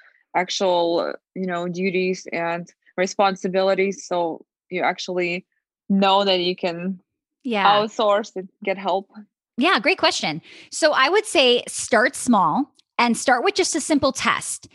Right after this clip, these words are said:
Speaker 2: Sometimes, uh, I always use as an example, if, if anybody listening has ever, has little kids or has ever had little kids, when you are first giving your child, uh, solid foods, the doctor says, "Only give one thing at a time."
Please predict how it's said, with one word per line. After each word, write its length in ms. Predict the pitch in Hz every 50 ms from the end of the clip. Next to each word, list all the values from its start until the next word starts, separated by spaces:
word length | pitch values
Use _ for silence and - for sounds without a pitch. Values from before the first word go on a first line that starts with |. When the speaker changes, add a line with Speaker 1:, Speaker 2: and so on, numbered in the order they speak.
| - - - - - _
Speaker 2:
Sometimes, 680 | - - - 311 349 - 381 466 466 480 466 440 -
uh, 40 | - -
I 460 | 247 240 226 - 90 - 120 - 254
always 240 | 277 285 320 277 262
use 140 | 277 269 262
as 80 | 240
an 60 | 240 226
example, 440 | 175 185 208 202 196 202 - 196
if, 140 | 190 185 -
if 120 | - - 185
anybody 400 | - 220 226 254 262 247 247 240
listening 420 | 214 214 233 - - 208 208 202
has 280 | 202 196 214 208 180 175 -
ever, 420 | - 220 214 208 208 208 202 143 - _
has 320 | - 170 214 247 254 247
little 220 | 240 262 254 247 233
kids 320 | - - 240 233 208 208
or 60 | 190 196
has 120 | 190 165
ever 200 | 208 226 240 254
had 180 | 240 269 240 220
little 200 | 233 226 233 226
kids, 340 | - 233 226 226 208 - _ - - - - - - _
when 340 | - 254 220 285 285 294 311
you 380 | 330 262 269 277 302 311 302 269
are 320 | - 240 240 240 240 233
first 460 | 208 - - 311 294 349 381 - -
giving 460 | - 285 262 240 269 247 240 247 254 -
your 180 | - 220 220 233
child, 720 | 220 - - - 202 202 190 190 190 185 180 175 180 170 - -
uh, 100 | - -
solid 380 | - - - - 190 202 190 180
foods, 420 | - - 175 135 123 143 - - _
the 80 | 208 208
doctor 380 | 196 208 196 214 - - 254
says, 480 | 262 - - 202 175 175 170 170 156 - _ _ _ _ _ _ _ _ _ 262
"Only 320 | 247 254 262 277 302 294
give 200 | 240 269 226 196
one 320 | 202 196 208 214 214 220
thing 140 | 208 226 220
at 100 | 208 190
a 60 | 190
time." 440 | 175 - 180 156 117 107 - 190 185